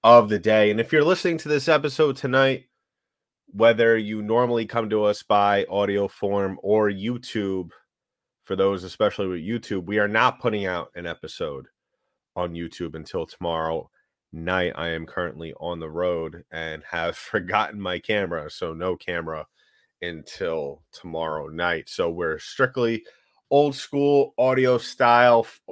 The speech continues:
podcasting for now. And on this episode of Locked On Lightning, we are stopping, or I guess taking a pause in the middle of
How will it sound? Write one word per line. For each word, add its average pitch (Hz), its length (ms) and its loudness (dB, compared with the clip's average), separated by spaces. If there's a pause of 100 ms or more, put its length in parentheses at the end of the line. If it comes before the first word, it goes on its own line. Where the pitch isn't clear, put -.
(100)
podcasting 117 840 0
for 107 160 -2
now. 107 600 4 (920)
And 110 480 0
on 107 380 0
this 123 300 -2
episode 120 480 -2
of 87 100 -8
Locked 85 300 -4
On 87 120 -6
Lightning, 82 380 -8
we 90 280 -8 (100)
are 87 640 -2 (1300)
stopping, 170 680 0
or 120 240 -2
I 131 140 -4
guess 131 300 -6
taking 131 400 -8
a 101 60 -8
pause 69 640 -8 (800)
in 90 100 -14
the 87 60 -12
middle 87 400 -6 (200)
of 80 560 -4